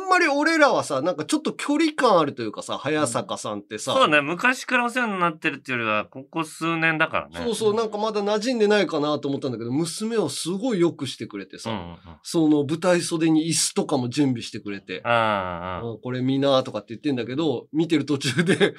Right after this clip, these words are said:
Speaker 1: <laughs> 何やってるか分かんないから、下の楽屋に降りてきたりとかさ。
Speaker 2: いや、そうらしいね。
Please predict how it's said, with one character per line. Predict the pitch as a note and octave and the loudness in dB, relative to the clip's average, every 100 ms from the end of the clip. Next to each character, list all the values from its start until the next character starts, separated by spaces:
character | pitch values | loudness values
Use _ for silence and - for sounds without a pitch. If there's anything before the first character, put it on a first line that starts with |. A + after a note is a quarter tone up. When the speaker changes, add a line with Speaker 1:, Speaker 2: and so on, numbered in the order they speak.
| - | -10
Speaker 1:
<laughs> | F2+ - | -12 -2
何 | E3+ F3+ | 2 4
や | E3+ | 4
っ | |
て | D#3+ | 2
る | D3+ | 0
か | C#3+ | 0
分 | C3+ | 2
か | C#3+ | 2
ん | |
な | C3 | 2
い | |
か | B2+ | 0
ら、 | B2 | 0
下 | - F3+ | 2 4
の | D#3+ D3+ | 4 4
楽 | D#3+ F3 | 2 4
屋 | D#3+ | 4
に | |
降 | E3 F3 | 6 4
り | |
て | E3 | 2
き | C3 - | 0 0
た | B2 | -2
り | |
と | A2+ | -4
か | A2 A2 | -8 -2
さ。 | C3 | 2
Speaker 2:
い | |
や、 | C3 | 2
そ | B2 - E3 | 0 0 2
う | |
ら | B2+ G#2+ | 4 2
し | - | 0
い | G#2+ | -4
ね。 | F2 F#2+ | -4 -4